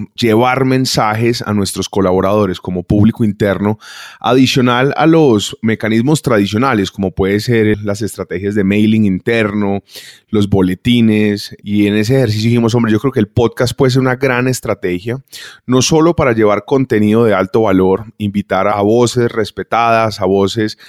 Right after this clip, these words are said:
que tienen historias muy potentes, muy poderosas y poderlas acercar, digamos, a los colaboradores y que en un formato tan versátil como es el podcast se pudiera, digamos, como generar una nueva conexión".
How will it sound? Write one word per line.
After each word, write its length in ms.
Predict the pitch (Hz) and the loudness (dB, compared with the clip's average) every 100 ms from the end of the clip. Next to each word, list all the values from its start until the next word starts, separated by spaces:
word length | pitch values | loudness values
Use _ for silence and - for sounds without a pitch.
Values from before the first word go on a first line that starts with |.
| - _ | -20 _
que 120 | - 101 | -8 -4
tienen 300 | 104 101 113 | -2 0 0
historias 600 | 101 104 98 107 113 107 | 0 0 2 2 0 2
muy 400 | 104 117 127 123 | 2 4 2 2
potentes, 640 | 117 - 120 117 120 110 | 0 0 0 0 -2 -2
muy 200 | 113 117 | 0 0
poderosas 580 | - 117 104 98 107 110 | 2 2 4 2 0 -6
y 60 | |
poderlas 420 | 113 101 95 98 117 | -2 0 2 0 -2
acercar, 560 | 113 101 92 - 92 | -4 -6 -10 -6 -4
digamos, 320 | 101 107 113 | -4 -4 -6
a 60 | 113 | -4
los 120 | 104 | -6
colaboradores 800 | - 98 90 92 90 87 92 104 - - - - _ | -6 -4 -2 -2 -2 -2 -2 -4 -10 -18 -18 -18 _
y 120 | 123 | -4
que 100 | 135 | 0
en 60 | 123 | 0
un 100 | 117 | 2
formato 540 | 156 147 156 156 160 | 0 0 -2 -2 -4
tan 200 | 156 127 | -2 -2
versátil 560 | 107 - - 131 143 131 | -2 -4 -4 -2 -2 -2
como 240 | 127 104 | 0 0
es 80 | 98 | 0
el 80 | 117 | -2
podcast 560 | - 123 - 127 120 - - - _ | 0 -2 0 -2 -2 -8 -20 -20 _
se 180 | - | -6
pudiera, 280 | 104 104 101 | 0 2 2
digamos, 260 | 120 107 107 | 2 0 -2
como 200 | 131 113 | -2 -2
generar 280 | 104 98 98 | 0 0 0
una 140 | 117 | 2
nueva 340 | 131 127 127 | 2 2 2
conexión". 680 | 120 107 95 - 123 92 87 | 0 -2 -2 -2 0 0 -4